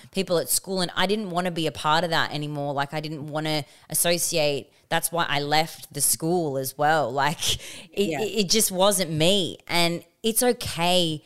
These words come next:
Speaker 1: to say that to someone in a kind way, you know, like, let's not cause up a, a fight, but definitely communicate it if you feel like you've just got nothing in common anymore with a friend.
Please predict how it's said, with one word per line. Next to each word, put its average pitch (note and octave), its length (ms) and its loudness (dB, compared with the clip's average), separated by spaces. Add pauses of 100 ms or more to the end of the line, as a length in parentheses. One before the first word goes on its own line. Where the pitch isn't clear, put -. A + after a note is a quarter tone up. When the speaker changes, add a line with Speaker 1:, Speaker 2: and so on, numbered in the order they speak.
(220)
Speaker 1:
to F#3 160 -8
say D#3 420 2
that D3+ 260 -2
to E3+ 140 -8
someone D3 640 -6 (440)
in A3+ 100 2
a E3+ 60 4
kind F#3 580 0
way, A2+ 180 -2
you D3 140 -6
know, C3+ 240 -6
like, B2+ 200 -6
let's - 240 -4
not C#3 240 -6 (320)
cause F#3+ 300 6
up E3+ 220 2
a, C#3+ 280 4 (300)
a D#3 100 0
fight, E3+ 520 2 (320)
but F3 240 4 (440)
definitely A#3 840 0
communicate F3 680 -4
it C#3+ 100 -8
if D3 180 -12
you D#3 100 -12
feel D#3 280 -8
like C#3+ 340 -6 (220)
you've D#3+ 160 -16
just D#3+ 180 -4
got A#2 140 -6
nothing C3+ 640 -10
in D3 120 -8
common D3 320 -4
anymore C#3 400 -6
with C3+ 180 -10
a C3+ 40 -12
friend. D3+ 400 -2